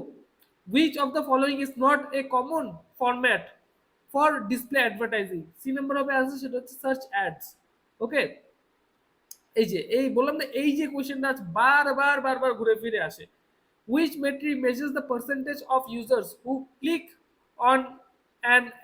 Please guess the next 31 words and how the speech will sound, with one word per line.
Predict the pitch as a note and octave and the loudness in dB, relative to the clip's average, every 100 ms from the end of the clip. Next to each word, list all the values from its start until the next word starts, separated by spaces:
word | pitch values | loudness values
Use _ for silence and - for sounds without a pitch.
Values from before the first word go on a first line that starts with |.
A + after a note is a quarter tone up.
| B3 C4 | 8 8
ad | A3 - | 8 0
after | G#3+ B3 A#3 - | -4 -4 -6 -2
seeing | C4 A3+ G#3 | -2 -2 -6
it? | F3 - _ _ _ - | -8 -10 _ _ _ -14
সি | B3+ B3+ | -6 0
নাম্বার | B3+ B3+ | 0 2
হবে, | B3+ | -2
আহ, | A3 G#3+ G#3 G#3 | -2 -2 0 -4
আহ, | G3 | -4
সরি, | G#3+ A3+ | -6 -4
এ | A3+ | -6
নাম্বার | A#3+ B3+ | -2 0
হবে | B3 A#3 | 0 -2
আনসার, | A#3+ B3+ | -4 -10
সেটা | A3 | -8
হচ্ছে | A3+ E4 F#4+ _ _ - | -8 -8 -12 _ _ -6
সিটিআর, | C#4 C4 C4 C4+ B3 | -4 -2 2 2 0
অর্থাৎ | - D4 - | -4 -8 -4
click | C4+ E4 - - | -2 -2 -2 -14
through | A#3+ G3+ A3 | -8 0 2
rate। | G#3+ - - _ _ _ _ _ - | 2 -2 -20 _ _ _ _ _ 0
What | C4 D4+ | 2 2
is | C#4+ C#4 | 0 -4
the, | - - _ F3+ | -12 -20 _ 0
very, | B3 D4 | 2 2
very | D4+ C4 | -2 -2
important | B3+ C4+ C#4 C4 | 0 0 0 0
একটা | C4+ A#3 | -2 -4
কোশ্চেন, | G#3 G3+ C#4 | -6 -8 -6
হ্যাঁ, | F3+ C3+ _ _ _ _ _ _ _ _ _ _ _ _ _ _ _ _ _ _ _ _ _ | -8 -10 _ _ _ _ _ _ _ _ _ _ _ _ _ _ _ _ _ _ _ _ _
থ্রি | B3+ | -6